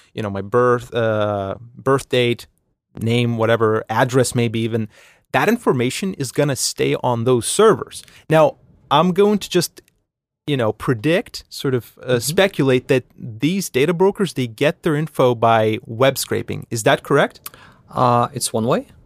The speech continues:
Speaker 2: especially when it comes, uh, like, LinkedIn is quite popular to be scraped. Uh,
Speaker 1: And maybe we could talk a little bit about what web scraping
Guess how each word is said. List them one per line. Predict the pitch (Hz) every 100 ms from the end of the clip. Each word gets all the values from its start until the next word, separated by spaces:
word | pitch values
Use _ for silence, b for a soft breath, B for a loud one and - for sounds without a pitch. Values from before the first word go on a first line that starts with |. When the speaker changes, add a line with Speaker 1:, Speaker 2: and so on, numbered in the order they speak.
| _ _
Speaker 2:
especially | 139 - 143 - 131
when | 117 117
it | 113
comes, | 131 123 - -
uh, | 123
like, | 127 120 - - _ - _
LinkedIn | 123 120 - 123 120 117 -
is | - -
quite | 123 113
popular | 131 - 117 110
to | 127
be | 120
scraped. | 123 - 131 123 131 - B B B
Uh, | 285 247 - 120 113 113
Speaker 1:
And | 110 -
maybe | -
we | 170 170
could | 156 127 127 123
talk | - 147
a | 139
little | 131 123
bit | 123
about | 113 110 107 104
what | 113 113 -
web | 123 117
scraping | - 117 107 104 98